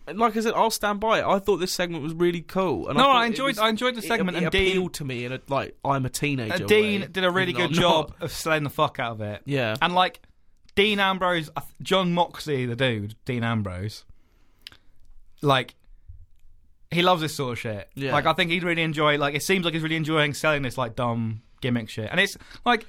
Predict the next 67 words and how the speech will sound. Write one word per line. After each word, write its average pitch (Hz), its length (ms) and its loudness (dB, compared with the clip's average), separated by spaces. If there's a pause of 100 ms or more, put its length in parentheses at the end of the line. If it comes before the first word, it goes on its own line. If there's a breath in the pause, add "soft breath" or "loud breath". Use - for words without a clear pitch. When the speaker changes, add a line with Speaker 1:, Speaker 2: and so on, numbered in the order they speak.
(120)
Speaker 1:
Well, 190 100 -4
'cause 202 160 0
his 233 160 0
unspoken 196 640 0
thing 170 260 -2
is 117 100 -8
the 131 80 -10
fact 135 320 -2
that 113 100 -6
he 135 160 -6
was 135 160 -6
in 123 220 -6
Combat 120 400 -4
Zone 117 200 -6
Wrestling, 92 400 -8
right? 98 220 -6
Speaker 2:
Yeah, 165 160 4
Speaker 1:
It's 147 140 -6
never, 185 140 0
Speaker 2:
which 160 100 0
again 240 180 2
Speaker 1:
they 170 80 -2
Speaker 2:
they 156 60 -2
Speaker 1:
never, 135 60 0
Speaker 2:
don't 127 60 -4
mention, 120 380 -6
no. 135 80 -2
Speaker 1:
they 156 120 0
never 185 260 0
mention 170 440 -4
it, 69 160 -10 (220)
but 127 120 -2
it's 113 180 -4
implied 147 500 0
that - 80 -8
we 139 120 -4
know 131 220 -2
what 117 220 -6
his 127 240 -4
history 160 260 2
Speaker 2:
They 196 60 0
use, 214 200 2
Speaker 1:
is 185 40 -10
Speaker 2:
like, 190 180 4
Speaker 1:
and 131 80 -8
that 87 60 -10
he's 131 200 -8
Speaker 2:
they 196 140 0
Speaker 1:
an 185 60 -2
Speaker 2:
use 208 200 2
Speaker 1:
absolute 117 220 -6
mentalist. 127 540 -8
Speaker 2:
they 185 80 2
use 202 200 2
the 196 100 0
tiniest 196 760 0
bit 151 120 -2
of 143 100 -6
footage 123 300 -4
for 113 120 -8
it 104 160 -8
in 120 100 -2
the 113 60 -4
Brock 123 200 -6
Lesnar 113 460 -6
feud. - 460 -14
Speaker 1:
Yeah. 95 320 -8